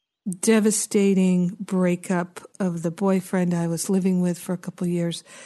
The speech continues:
And so my parents were hardly using this house up in Maine, so I retreated here. And I lived here for a few years, uh, for the most part.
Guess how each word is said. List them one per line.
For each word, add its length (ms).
And 280
so 640
my 140
parents 520
were 120
hardly 380
using 500
this 220
house 260
up 100
in 100
Maine, 260
so 160
I 320
retreated 680
here. 400
And 120
I 80
lived 240
here 160
for 220
a 60
few 260
years, 600
uh, 360
for 160
the 80
most 320
part. 360